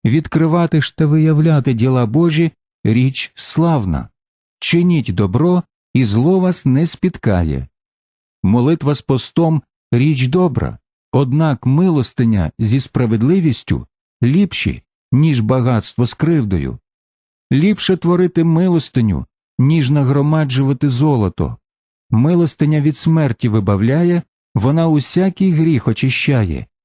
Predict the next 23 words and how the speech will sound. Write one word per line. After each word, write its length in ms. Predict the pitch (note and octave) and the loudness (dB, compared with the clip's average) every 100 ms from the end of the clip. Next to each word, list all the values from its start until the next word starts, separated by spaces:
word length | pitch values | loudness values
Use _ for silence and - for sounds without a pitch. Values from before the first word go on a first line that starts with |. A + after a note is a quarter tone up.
| _ _ _ - | _ _ _ -4
Ті, 180 | F#3 F#3+ | 0 0
що 240 | - D3+ | 0 -2
дають 440 | C#3 C#3 C3 A2+ | 0 2 0 0
милостиню, 800 | G#2+ B2 F3+ F#3+ - F#3 F3+ F#3 - _ - | 0 2 2 0 -2 0 2 0 -2 _ -4
проживатимуть 960 | C#3+ B2+ A2 G2 C3+ D#3 E3 E3 D3+ - | 0 0 0 0 0 0 0 0 -4 -4
у 120 | - | -2
достатку, 840 | C#3+ E3+ - - G2 F#2 - F2 D#2+ - _ _ _ | 0 -2 -4 -2 -2 -2 -4 -4 -4 -8 _ _ _
а 140 | - A#2+ | -4 -2
ті, 180 | C#3+ C#3+ | -2 -2
що 240 | - D3 | -2 -4
чинять 340 | - D#3+ D#3 | -2 -2 0
гріх 360 | D3+ E3+ G3+ F#3 | 0 0 0 -2
та 140 | - | -2
несправедливість, 1080 | E3 E3 - F3 E3+ E3 F3 E3+ E3+ - - _ _ - | -2 -2 -2 -2 0 0 0 2 0 -4 -12 _ _ -8
є 380 | D#2+ F#2+ E3 F3 _ _ | -2 0 0 -2 _ _
ворогами 800 | G#2 G#2 B2 A2 G#2+ E3+ F#3 F#3 - _ | -2 0 0 0 0 2 2 0 -4 _
своєї 640 | - - A#2 A2+ G#2+ D3 D#3 | -16 -2 0 2 2 2 0
душі. 460 | D#3 - - C2 - _ _ _ _ _ _ _ _ | -2 -2 -4 -6 -10 _ _ _ _ _ _ _ _
Я 280 | E2+ F#2+ E3 | -2 0 0
вам 200 | E3+ F3 | 0 0
відкрию 500 | D3+ - F3 E3+ D#3+ | -2 -2 0 2 0
всю 300 | C#3 - D3+ | 0 -2 -2
правду, 560 | - C#3+ D3 A2 E2+ | 0 0 0 -2 -6